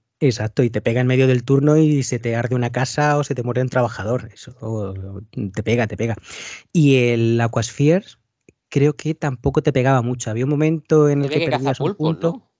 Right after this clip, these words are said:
Speaker 1: Te quitaba puntos, sí, pero no te pegaba mucho. Era más in-, era más complejo el puzzle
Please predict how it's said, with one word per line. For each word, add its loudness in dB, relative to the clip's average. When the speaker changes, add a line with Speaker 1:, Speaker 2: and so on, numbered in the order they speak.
Speaker 1:
Te -2
quitaba 4
puntos, 2
sí, -2
pero -4
no -2
te 0
pegaba 2
mucho. -6
Era -2
más -2
in-, -8
era 2
más 2
complejo 0
el 0
puzzle 0